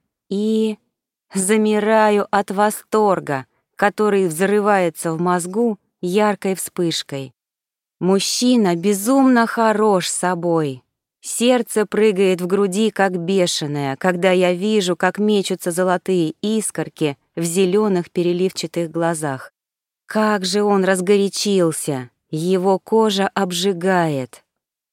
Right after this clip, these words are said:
Когда пытаюсь отползти, он тут же ловит за щиколотку и подтягивает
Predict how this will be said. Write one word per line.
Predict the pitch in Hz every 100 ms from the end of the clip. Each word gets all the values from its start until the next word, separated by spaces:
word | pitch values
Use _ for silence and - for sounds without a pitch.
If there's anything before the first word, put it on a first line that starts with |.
| _ _
Когда | - 180 185 214
пытаюсь | 190 190 - 196 196 -
отползти, | 170 - 160 156 - - 202 170 - _ -
он | 208 202
тут | - 240 247
же | 202 220
ловит | 208 220 214 208
за | 180 208
щиколотку | - - 196 - 151 147 - 135 - _ -
и | 143
подтягивает | - 156 - - 175 160 180 180 180